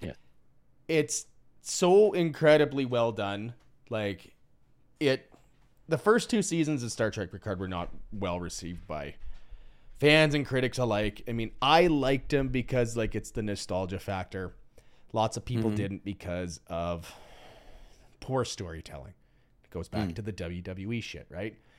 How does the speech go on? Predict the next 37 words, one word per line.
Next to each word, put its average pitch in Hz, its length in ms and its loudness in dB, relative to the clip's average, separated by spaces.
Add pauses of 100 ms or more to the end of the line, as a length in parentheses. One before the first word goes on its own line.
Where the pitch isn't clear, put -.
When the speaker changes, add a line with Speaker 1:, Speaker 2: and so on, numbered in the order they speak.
(300)
Speaker 2:
You 98 80 -10
know, 113 120 -4
Speaker 1:
Right. 92 180 -2
Speaker 2:
poor 147 160 4
story, 165 420 4
t-, - 140 -4 (180)
poor 220 400 6
storytelling 175 840 2 (340)
is 123 140 -2
gonna 131 180 2
lead 117 220 -2
to - 60 -12
pissed - 280 -8
off 90 160 -8
people, 85 280 -12
and 104 120 -8
I 104 100 -2
hundred 98 260 -6
percent 87 300 -12
get - 160 -16
that. - 200 -18 (760)
Speaker 1:
Right. 92 160 -2
Speaker 2:
Um, 120 460 4 (200)
I've 131 280 4
read 139 200 6
about 120 260 2
three 123 260 0
people 107 320 -4
that 92 120 -6
have 95 120 -8
been 87 160 -6
mad 85 260 -4
at 73 120 -10 (160)
season 87 320 -8
three 85 180 -12
of - 60 -14
Picard. - 320 -16